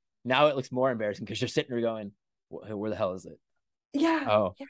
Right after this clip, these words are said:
Speaker 1: and then you gotta stand it back up and get it to, you know, it's like, "No, nope, I meant to do it." <laughs> That shouldn't be there. I'll move
Speaker 2: Screw
Speaker 1: 'em.
Speaker 2: it.
Speaker 1: In
Speaker 2: The
Speaker 1: my job,
Speaker 2: floor is
Speaker 1: like, I'll,
Speaker 2: completely
Speaker 1: I,
Speaker 2: dry. <laughs>
Speaker 1: yeah, like,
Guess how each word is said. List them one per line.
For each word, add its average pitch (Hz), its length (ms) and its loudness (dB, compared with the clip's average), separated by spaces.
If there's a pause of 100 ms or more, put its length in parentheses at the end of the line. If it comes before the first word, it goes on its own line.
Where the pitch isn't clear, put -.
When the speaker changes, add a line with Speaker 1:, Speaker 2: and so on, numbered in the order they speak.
Speaker 1:
and 113 100 0
then 123 80 2
you 131 80 6
gotta 127 180 4
stand 127 200 0
it 104 100 0
back 110 280 4
up 117 220 2
and 98 100 -4
get 101 140 0
it 101 100 -4
to, 101 220 0
you 104 100 -6
know, 95 60 -6
it's - 80 -14
like, 92 180 -10
"No, - 140 -12 (720)
nope, 226 180 6 (520)
I 170 60 4
meant 170 140 2
to 151 60 -2
do 135 140 6
it." 127 120 4 (760)
<laughs> 196 800 6 (280)
That 165 120 8
shouldn't 170 200 6
be 127 100 6
there. 117 180 -2 (420)
I'll 233 180 8
move 214 240 8
Speaker 2:
Screw 277 80 4
Speaker 1:
'em. 285 100 8
Speaker 2:
it. - 80 -2 (420)
Speaker 1:
In 117 60 -4
Speaker 2:
The 131 60 6
Speaker 1:
my 160 100 6
job, 151 280 6
Speaker 2:
floor - 20 0
is 120 40 4
Speaker 1:
like, 117 160 -2
I'll, 131 180 4
Speaker 2:
completely 285 300 -2
Speaker 1:
I, 247 300 2
Speaker 2:
dry. - 240 -4
<laughs> - 40 0
Speaker 1:
yeah, 330 340 8
like, - 200 2